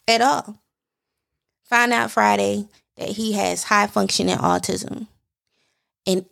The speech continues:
everything made sense to me. Everything. Everything made sense, and I got so much clarity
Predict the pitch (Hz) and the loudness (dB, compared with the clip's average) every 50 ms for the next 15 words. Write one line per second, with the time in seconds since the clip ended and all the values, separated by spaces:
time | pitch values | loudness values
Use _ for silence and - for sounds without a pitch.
0 | _ - - 220 226 226 208 208 208 214 220 214 220 214 - _ - - 202 190 | _ 0 4 4 4 4 4 4 4 4 4 4 2 -2 -4 _ -2 0 2 4
1 | 185 185 185 180 185 185 190 185 196 - - _ - 208 185 180 185 180 175 180 | 4 4 2 2 0 0 -2 -4 -6 -10 -18 _ -20 -12 -6 -2 0 2 2 2
2 | 175 175 170 185 180 180 - - - 202 - - - - - - - 165 143 - | 0 0 -2 -2 -4 -8 -10 -14 -18 -20 -20 -20 -20 -20 -16 -10 -8 -6 -6 -6
3 | - - - - - - - - 202 190 170 - 185 202 - - - - _ _ | -8 -12 -16 -18 -18 -18 -12 -8 -6 -6 -4 -4 -6 -8 -8 -10 -16 -20 _ _
4 | _ _ _ _ _ _ _ _ _ _ _ _ _ _ _ _ _ _ _ _ | _ _ _ _ _ _ _ _ _ _ _ _ _ _ _ _ _ _ _ _
5 | _ _ - - _ _ - 202 208 196 190 190 202 208 - - - - 262 254 | _ _ -20 -20 _ _ 2 2 2 2 0 -2 -6 -8 -10 -12 -10 -10 -10 -10
6 | 254 _ _ _ _ _ _ _ _ _ _ _ _ _ _ _ _ _ _ - | -10 _ _ _ _ _ _ _ _ _ _ _ _ _ _ _ _ _ _ 0
7 | 208 226 233 262 269 254 247 240 233 226 220 214 214 214 214 - - 220 214 220 | 2 2 2 0 0 0 2 2 2 2 2 2 2 2 0 0 0 0 0 0
8 | 220 - - - 202 196 202 208 208 208 196 190 196 - - - - 202 196 196 | -2 -4 -4 -2 0 2 4 4 4 4 2 2 0 -2 -4 -4 0 2 2 2
9 | 196 196 196 190 190 - - - 208 196 185 185 180 185 185 - - 220 | 2 2 0 -2 -2 -4 -4 -2 0 0 0 0 -2 -4 -6 -8 -10 -10